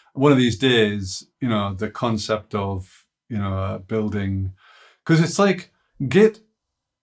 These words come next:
is one of these things which, again, started off as a very nice sort of decentralized concept, but has ended up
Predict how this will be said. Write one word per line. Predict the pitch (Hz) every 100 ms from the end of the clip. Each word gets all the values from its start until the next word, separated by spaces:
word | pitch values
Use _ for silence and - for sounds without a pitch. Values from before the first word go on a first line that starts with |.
| _
is | 151 135
one | 151
of | 139
these | 135 131
things | 143 131
which, | 127 -
again, | 123 135 147
started | - 147 131 131
off | 135 143
as | 151
a | 123
very | 120 123 120
nice | 113 113 127 123
sort | - 123 117 110
of | 92
decentralized | 123 120 - 120 117 - 117 113 110 110 107 -
concept, | - 117 117 139 131 - - _ _ _ -
but | 117
has | 101
ended | 127 120 113
up | 117 -